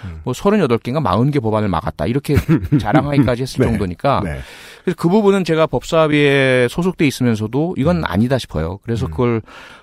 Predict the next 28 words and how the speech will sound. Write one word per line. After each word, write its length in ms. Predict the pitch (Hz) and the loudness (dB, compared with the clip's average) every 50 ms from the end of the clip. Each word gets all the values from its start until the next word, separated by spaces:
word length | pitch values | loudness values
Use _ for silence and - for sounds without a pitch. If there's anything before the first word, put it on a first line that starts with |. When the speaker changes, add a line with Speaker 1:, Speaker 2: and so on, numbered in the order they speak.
| _ _ | _ _
Speaker 2:
고쳐야 540 | - - 131 - - - 165 156 156 147 139 | -4 -4 -4 -2 0 4 6 6 6 6 4
된다고 380 | 131 131 113 113 117 113 110 110 | 2 2 2 2 4 4 2 2
생각을 340 | - 147 143 131 135 127 131 | 0 -2 -2 0 0 0 0
하고 360 | 143 151 143 160 180 196 240 - _ _ _ _ _ _ _ _ _ _ _ - | 0 -2 0 0 0 0 0 -2 _ _ _ _ _ _ _ _ _ _ _ -10
법안심사 480 | - 123 147 160 160 156 165 156 165 | -2 2 2 2 4 4 2 2 2
소위나 260 | 160 - 175 160 160 156 | 2 2 2 2 2 2
전체 280 | - 135 131 127 156 | 2 2 0 2 4
회의 120 | 165 165 156 | 4 4 4
때마다 260 | - 160 151 143 139 | 2 2 2 2 0
제가 160 | - 139 120 | 0 -2 0
그 100 | - 120 | 2 2
얘기를 160 | 117 113 120 139 | 4 4 2 2
하거든요. 400 | 170 156 127 98 87 101 127 160 | 0 0 0 0 0 -2 -4 -4
우리 160 | 180 - 113 90 | -2 0 0 2
Speaker 1:
네. 60 | 113 | 2
Speaker 2:
법사위가 760 | - - - - 147 139 127 98 90 85 82 85 95 92 85 - _ - - - - - - | 0 0 2 2 2 4 4 2 2 0 0 0 0 -2 -6 -8 _ -20 -20 -20 -20 -18 -4
국민의 300 | - 127 123 127 131 127 | 0 4 6 6 6 4
지탄을 340 | - - - - 123 120 | 2 -2 -2 0 2 2
많이 220 | 117 110 98 104 95 | 4 2 2 0 0
받는 300 | - 85 90 101 107 104 | 0 0 2 2 2 2
이유가 480 | 101 95 92 90 98 113 143 170 202 - - | 2 2 0 0 0 2 2 0 0 -2 -4
이러한 300 | - 107 110 110 107 104 | -2 0 2 4 4 2
상원적인 1600 | 101 - - 147 151 151 143 139 123 117 107 95 90 85 85 85 87 - - - 98 95 87 82 - 110 104 98 95 95 92 104 | 2 2 2 2 4 4 4 4 2 2 2 0 -2 -2 -4 -6 -6 -8 -6 -4 -2 -2 -2 -2 0 0 0 2 2 0 0 0
역할을 280 | 107 90 92 90 98 | 0 -2 -2 0 0
Speaker 1:
음. 40 | 95 | 0
Speaker 2:
하기 120 | 117 123 127 | 0 -2 0
때문이고 680 | - 147 143 135 110 95 82 - 80 80 80 104 151 - | 2 4 4 4 4 2 0 0 -2 -2 -2 -2 -4 -4
Speaker 1:
네. 80 | - | -4